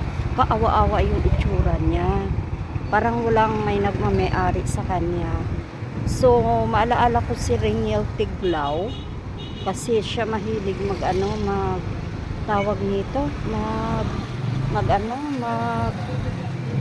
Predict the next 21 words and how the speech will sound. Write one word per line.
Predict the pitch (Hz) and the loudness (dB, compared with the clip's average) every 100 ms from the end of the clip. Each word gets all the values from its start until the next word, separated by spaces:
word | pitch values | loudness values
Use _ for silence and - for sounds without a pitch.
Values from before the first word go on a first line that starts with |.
| - - | 0 2
ah, | 214 214 214 208 - - - - - - - - - - - - | 2 2 2 2 2 2 2 0 -2 0 -2 -2 0 4 4 4
ayun, | - - - - | 6 6 6 6
ayun | - 226 | 6 6
na | 226 | 6
siya, | - 220 | 4 4
oh. | 208 185 240 240 - - - - - - - 220 | 2 2 2 2 0 0 0 0 -2 -2 -2 0
Ayan, | 208 214 208 196 - | 0 2 2 0 0
mag-ano, | 185 220 - 240 233 240 226 | 0 2 0 0 0 -2 -2
mag-adapt | 208 220 220 214 | -2 -2 -2 -2
ng | 220 226 214 202 | -2 -2 -2 -2
mga | 202 202 - 196 | -2 0 2 0
aso | - 226 202 | 0 -2 -2
ka | 208 | 0
na | 226 196 185 185 180 180 - - - - | 0 0 0 -2 -2 -4 -6 -8 -8 -2
kaawa-awa. | - 202 - 196 180 170 160 165 - - - - - - - | 0 0 0 2 0 0 0 0 -2 -6 -4 -4 -4 -4 -4
So, | - 233 | 0 0
ayan, | 214 247 233 | 0 0 0
hindi | 240 233 | -2 -4
ko | 240 | -4
alam | 214 233 226 | -2 -2 -4
kung | 233 220 220 | -6 -6 -6